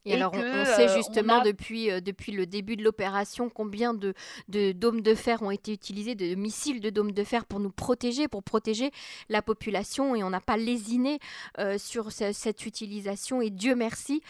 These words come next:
Speaker 1: pour protéger la population, euh, d'Israël. Mais elle, elle a un prix, cette protection.
Speaker 2: Elle a bien sûr qu'elle a un prix. Euh,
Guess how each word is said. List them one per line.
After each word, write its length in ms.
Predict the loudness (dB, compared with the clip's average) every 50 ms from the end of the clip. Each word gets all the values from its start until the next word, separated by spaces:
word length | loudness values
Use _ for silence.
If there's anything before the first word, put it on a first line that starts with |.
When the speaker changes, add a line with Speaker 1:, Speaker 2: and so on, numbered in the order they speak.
| -16 -16 -16 -16 -14 -10
Speaker 1:
pour 140 | -10 -10 -6
protéger 460 | 0 -2 0 0 0 -2 0 2 0
la 100 | 0 0
population, 760 | -2 -4 -8 -8 -6 -6 -6 -6 -6 -8 -6 -4 -4 -2 -2
euh, 100 | -4 -4
d'Israël. 420 | -6 -10 -12 -10 -4 -2 -2 0
Mais 80 | 2 2
elle, 220 | 2 2 0 -4 -4 -6
elle 160 | -6 -4 -2 -2
a 80 | 0
un 140 | 0 -2 -4
prix, 380 | -4 -6 -6 -6 -6 -6 -8 _ _
cette 240 | -16 -14 -14 -12 -12
protection. 540 | -10 -10 -10 -10 -10 -14 -12 -12 -14 -14 -16 _ _ _ _ _ _ -12 -10
Speaker 2:
Elle 100 | -10 -10
a 60 | -10
bien 200 | -12 -12 -14 -10
sûr 200 | -4 -4 -2 2
qu'elle 160 | 4 4 4
a 60 | 4
un 80 | 4 2
prix. 300 | 2 2 4 6 6 6
Euh, 60 | 4